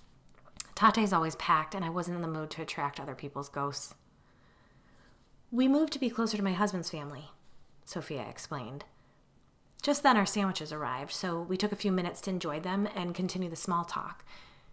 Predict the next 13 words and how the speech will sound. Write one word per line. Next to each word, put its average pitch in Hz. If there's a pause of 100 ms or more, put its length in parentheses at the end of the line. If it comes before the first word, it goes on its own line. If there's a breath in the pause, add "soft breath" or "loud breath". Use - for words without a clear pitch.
(260 loud breath)
"She's 214
lonely," 202 (200)
I 190
thought, 160 (200)
as 185
we 185
chatted, 156
and 185
my 185
instinct 208
to 190
swoop 208
in 202